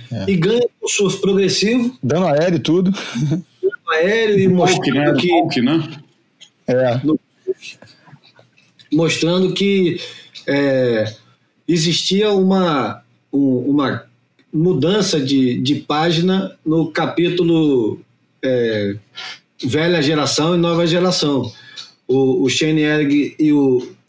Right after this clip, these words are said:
Speaker 2: e o Slater lideram a, a, a mudança dos anos oitenta pros anos noventa. Os caras, eles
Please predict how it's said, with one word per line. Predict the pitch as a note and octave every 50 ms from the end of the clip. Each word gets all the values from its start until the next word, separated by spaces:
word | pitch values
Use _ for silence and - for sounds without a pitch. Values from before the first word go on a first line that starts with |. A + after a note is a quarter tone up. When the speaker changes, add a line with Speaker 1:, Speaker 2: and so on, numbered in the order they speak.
| - - -
Speaker 2:
e | D#3 D#3+
o | E3 D#3+
Slater | D3 A#2+ A#2 C3+ D3+ F3 G3 G3 G3 - B2+ A2+ A2+ A2+ - - - _ _ _ _ - - -
lideram | - C#3 E3+ G#3 G#3 D3+ B2 D3 E3 F#3+ G3+ A3 A3 G#3+ G#3
a, | F#3+ F#3 D3+ C#3+
a, | - - - C#3+ C#3 C#3 C3 B2+ A#2+ G#2+ A2 - - -
a | - D#3+ F3+
mudança | F#3 E3+ D3 C3 D#3 F#3 G3+ F#3+ F#3+ - - G#2 G2+ G2 - - - - - _ _ _ _ _
dos | - B2 B2 D#3 D#3 B2+ D3
anos | E3+ F3 F3 D3 D#3+
oitenta | D#3+ C#3 - D3 D#3 E3 E3+ - G3+
pros | F#3 F#3+ - - G3 E3+ E3
anos | F3+ F#3+ G3 F3+ D#3+ D#3+
noventa. | F3+ F#3+ G3+ F#3 F#3 F3 E3 D#3 C3 - - - - - - - _ _
Os | - C#3 C3 -
caras, | - C#3+ D#3+ F3+ F#3+ F3 - E3+
eles | F#3 F#3 D#3+ - - - - - -